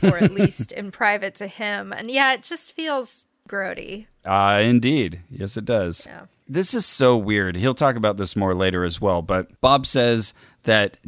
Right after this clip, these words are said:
Speaker 2: demons may go by the name of insanity or schizophrenia
Speaker 1: <sighs> Oh,
Speaker 2: or bipolar
Speaker 1: yeah.
Speaker 2: disorder, which is, ugh, it, I don't like it.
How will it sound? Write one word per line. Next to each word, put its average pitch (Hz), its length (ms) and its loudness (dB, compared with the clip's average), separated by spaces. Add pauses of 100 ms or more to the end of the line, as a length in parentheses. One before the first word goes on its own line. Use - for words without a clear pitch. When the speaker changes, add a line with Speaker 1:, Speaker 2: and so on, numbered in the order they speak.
Speaker 2:
demons 120 520 2
may 117 220 4
go 120 300 4
by 120 260 4
the 120 160 0
name 135 400 2
of 123 720 2 (340)
insanity 139 920 2 (120)
or 110 340 4
schizophrenia 131 1000 -2 (320)
Speaker 1:
<sighs> 240 140 -18 (160)
Oh, - 160 -18 (140)
Speaker 2:
or 135 120 6
bipolar 139 540 4
Speaker 1:
yeah. 98 80 -2
Speaker 2:
disorder, 87 560 -4 (280)
which 135 240 -2
is, 131 420 -2 (260)
ugh, 135 300 6 (380)
it, 117 240 2
I 110 100 2
don't 110 180 2
like 135 220 4
it. 185 200 -2